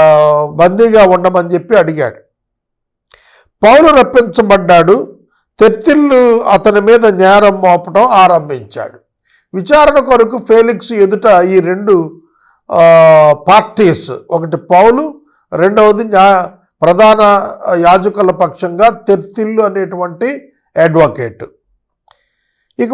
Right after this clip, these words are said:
వాళ్ళు మాట్లాడుతున్న మాటలలో ఉన్నటువంటి, ఆ, యుక్తిపరమైన మాటలు ఒకసారి గమనించండి.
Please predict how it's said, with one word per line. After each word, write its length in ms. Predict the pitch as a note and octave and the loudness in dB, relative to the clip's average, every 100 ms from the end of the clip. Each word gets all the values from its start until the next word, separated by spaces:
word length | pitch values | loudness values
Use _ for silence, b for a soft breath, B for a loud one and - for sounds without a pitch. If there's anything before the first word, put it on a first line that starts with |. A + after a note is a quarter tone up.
| B3+ | 4
వాళ్ళు 220 | A#3+ A3+ | 4 2
మాట్లాడుతున్న 720 | F#3+ A#3 A#3+ C4+ B3+ B3+ A#3+ | 2 0 2 0 0 -2 -2
మాటలలో 760 | G#3 G3+ G3+ G#3+ G3+ G3+ G#3 | 0 0 0 0 0 0 0
ఉన్నటువంటి, 1080 | G3+ F#3+ F#3+ G3 F#3+ F3 - F#3+ F3 E3 D#3+ D#3+ b b b - | -2 -2 -4 -2 -4 -6 -6 -4 -2 -4 -6 -14 b b b -6
ఆ, 120 | D#3+ D#3+ D3+ D3+ D3 D3 D3 - - - | 0 2 4 2 2 0 -2 -6 -14 -6
యుక్తిపరమైన 880 | F#3+ G#3 - C#4 B3+ A#3+ A3 G#3+ G3 | -6 -4 -4 0 2 2 2 0 0
మాటలు 420 | E3+ F3 E3+ F#3+ | 0 0 0 -4
ఒకసారి 360 | E3 - D#3+ C#3+ | -6 -2 -2 0
గమనించండి. 760 | C#3+ C#3 C3 G#2 - G2+ - | -4 -4 -8 -14 -14 -14 -16